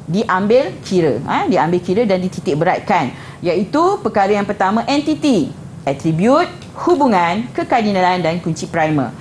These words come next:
Bila melukis E R D, lima perkara ni semak. Okey, bila dah lukis-lukis-lukis, semak balik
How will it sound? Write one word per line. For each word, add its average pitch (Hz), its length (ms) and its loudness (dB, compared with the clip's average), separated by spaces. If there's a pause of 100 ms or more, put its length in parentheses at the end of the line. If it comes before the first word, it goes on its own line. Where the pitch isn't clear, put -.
(240)
Bila 349 320 4
melukis 269 560 2
E 226 80 2
R 175 200 2
D, 214 320 2 (1160)
lima 302 240 4
perkara 277 400 2
ni 269 160 0
semak. 233 440 0 (520)
Okey, 285 160 2
bila 226 160 4
dah 233 160 4
lukis-lukis-lukis, 254 880 0
semak 285 400 2
balik 196 240 2